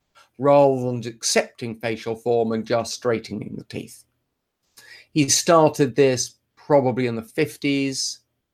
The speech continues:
sixties. I w-, but, but I was born in, what, sixty-nine, and I was just one, an, another experimental animal. And I think he was getting better with me than he was with my brother.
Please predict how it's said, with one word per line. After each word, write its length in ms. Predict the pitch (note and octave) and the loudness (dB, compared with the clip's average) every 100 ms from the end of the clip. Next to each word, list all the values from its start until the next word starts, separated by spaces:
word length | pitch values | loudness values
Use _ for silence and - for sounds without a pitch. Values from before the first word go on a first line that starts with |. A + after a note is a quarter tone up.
| _ _ _ _ | _ _ _ _
sixties. 1000 | - - D3+ - - C#3+ C3+ B2+ - - _ _ _ _ _ - | -2 0 0 -2 -4 0 0 -2 -4 -8 _ _ _ _ _ 0
I 200 | B2 C3 | 2 4
w-, 520 | C3 B2+ A#2+ A#2 B2 | 2 0 -2 -4 -6
but, 220 | A2+ G#2+ | -6 -2
but 140 | C3+ C3+ | 0 2
I 220 | A#2+ D3+ | 4 4
was 120 | C#3 | 4
born 280 | - B2+ A#2+ | 2 0 0
in, 300 | A2+ A2 A2 | -2 -4 -4
what, 180 | A#2+ - | -6 -4
sixty-nine, 1000 | - - - A2+ A#2 A2+ A2+ A2 G#2 - - | -6 -6 -6 -4 0 0 0 -2 -6 -12 -8
and 500 | B2 A#2+ A#2 A2+ - - A2+ | -4 -2 -4 -6 -8 -4 0
I 160 | A2+ | 2
was 380 | A#2+ A#2+ G#2 - - B2 | 2 -2 -4 -8 -8 -4
just 260 | B2 A#2+ A2+ | 0 -2 0
one, 260 | C3+ C#3 - - | 2 2 2 0
an, 160 | C#3 - | 0 4
another 580 | D#3 F3 F#3+ D3+ C#3+ | 4 6 6 8 6
experimental 840 | C3+ - - D3 C#3 C3 C3 A#2+ A#2 | 4 -2 2 6 8 6 2 0 0
animal. 500 | B2+ B2 B2+ B2 - _ _ _ _ _ _ _ _ - - _ - - - _ - | 0 2 0 -2 -8 _ _ _ _ _ _ _ _ -18 -18 _ -20 -20 -20 _ 0
And 180 | D#3 D#3+ | 2 4
I 80 | |
think 160 | D#3+ F3 | 2 0
he 80 | D3 | -2
was 160 | D3 | 0
getting 240 | D#3 D3+ D3 | 2 2 4
better 180 | E3 C#3+ | 4 4
with 140 | C#3 | 2
me 160 | C#3 B2 | 0 0
than 140 | A#2 | -2
he 100 | A#2 | -2
was 240 | A#2 A2+ | -2 -2
with 120 | A2+ A2 | -4 -8
my 140 | G#2+ | -6
brother. 360 | F#2+ A2+ D3 | -4 -2 -4